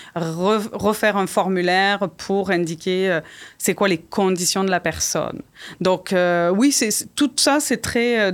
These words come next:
demandant, très frustrant pour les personnes, parce que moi, je travaille avec beaucoup de personnes qui ont pas accès à un médecin. Donc, euh, c'est toujours, euh, comment on va faire, comment on peut se gratter la tête.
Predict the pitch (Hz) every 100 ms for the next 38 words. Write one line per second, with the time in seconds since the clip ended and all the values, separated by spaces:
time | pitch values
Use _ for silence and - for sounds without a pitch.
0 | 170 185 208 208 196 226 254 - 262 -
1 | - 180 - 254 254 214 196 190 - 226
2 | 240 180 175 - 180 175 202 208 196 190
3 | 185 170 - 196 180 - 208 - 180 170
4 | - - 185 - _ _ - 175 - -
5 | 160 160 156 - 156 _ _ - - -
6 | - - 170 170 165 180 165 165 160 160
7 | 160 - 165 185 170 185 190 190 175 202
8 | 185 180 180 170 - 196 202 196 190 180
9 | 170 180 175 170 175 165 170 196 196 202
10 | 202